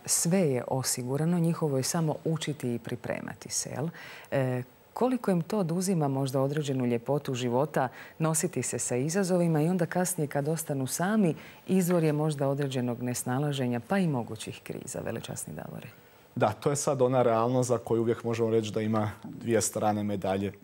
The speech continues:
Speaker 2: S jedne strane, sve je osigurano da bi onda svo vrijeme, sve snage uistinu mogle biti usmjerene na izravnu formaciju, na izravni rad na sebi.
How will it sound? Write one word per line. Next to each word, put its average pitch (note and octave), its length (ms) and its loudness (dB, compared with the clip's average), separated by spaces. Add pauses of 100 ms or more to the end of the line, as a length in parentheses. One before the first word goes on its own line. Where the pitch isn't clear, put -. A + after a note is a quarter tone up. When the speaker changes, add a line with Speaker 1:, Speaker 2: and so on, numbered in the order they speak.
(760)
Speaker 2:
S - 120 -8
jedne A2+ 220 4
strane, B2 480 2 (720)
sve C3+ 400 2
je C3 80 6
osigurano D3 920 2 (600)
da A#2 160 4
bi A#2+ 100 4
onda B2 260 4
svo C3+ 400 2
vrijeme, C3 480 2
sve C3+ 240 0
snage B2+ 460 2
uistinu A#2 440 2
mogle A2+ 300 2
biti A#2 360 -2 (320)
usmjerene A2+ 760 2
na G#2 340 2 (460)
izravnu F#2+ 640 2 (180)
formaciju, G#2 580 0
na G#2 100 -2
izravni G#2 540 -2 (640)
rad A2+ 260 0
na G#2+ 220 0
sebi. C#3+ 540 0